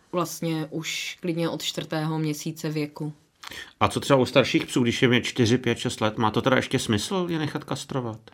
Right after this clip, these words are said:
Speaker 1: Pořád to má smysl, určitě z toho důvodu, že se nemůže stát, že by se tam objevil zánět dělohy. Takže i když už to nemá takový zdravotní význam na ty nádory,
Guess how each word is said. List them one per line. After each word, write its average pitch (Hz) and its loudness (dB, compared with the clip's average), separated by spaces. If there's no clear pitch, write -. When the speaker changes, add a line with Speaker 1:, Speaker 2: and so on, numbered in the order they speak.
Speaker 1:
Pořád 233 8
to 247 10
má 233 12
smysl, 180 2
určitě 185 0
z 185 -4
toho 175 2
důvodu, 165 2
že 165 0
se 165 -2
nemůže 165 0
stát, 156 -2
že 160 -2
by 156 -2
se - -6
tam 160 -2
objevil 151 -2
zánět 151 -2
dělohy. 143 -8
Takže 160 0
i 185 4
když 190 2
už - -2
to 190 2
nemá 180 4
takový 208 2
zdravotní 185 2
význam 165 0
na 160 2
ty 160 -2
nádory, 165 2